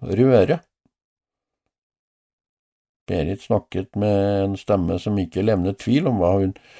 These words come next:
mente om det å være leilending. Ola satt med helt andre tanker enn det som berørte eiendomsrettene til borgerskap og handelsstanden i Trondheim.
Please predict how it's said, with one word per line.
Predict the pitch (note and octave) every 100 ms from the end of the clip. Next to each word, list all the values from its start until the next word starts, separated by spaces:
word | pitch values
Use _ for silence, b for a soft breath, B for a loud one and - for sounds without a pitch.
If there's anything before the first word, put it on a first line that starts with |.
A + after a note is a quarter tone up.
| b -
mente | A2+ F2 - - G#2
om | F#2+ F#2+ F#2
det | F2 E2 D#2+
å | F2+ E2+ - _ _ F2
være | F2 F2 F#2
leilending. | F#2 F2 D2+ D2+ F2+ A#2 G2 - _ _ _ _ _ _ _ _ _ _ _ _ _ - - -
Ola | C3 D3+
satt | C3 A#2+
med | B2 A#2
helt | G2 F#2+ F2+ -
andre | F#2 D2+ D#2 F2 -
tanker | G#2 D#2+ - - D2 - _ _ _ -
enn | G2 F2
det | D#2+ D#2
som | - E2+
berørte | E2+ E2 C2+ - -
eiendomsrettene | F2+ F#2 E2 C2+ D2+ D2+ - D2 D2 _ E2 E2+
til | F#2+ F2+
borgerskap | F2 F#2 E2 D2 - - - E2+ F2+ -
og | F2 E2+ D#2+ D#2
handelsstanden | E2 E2 E2 D#2+ - - F2 F2+
i | F2+ D#2+
Trondheim. | F#2 D2+ C#2+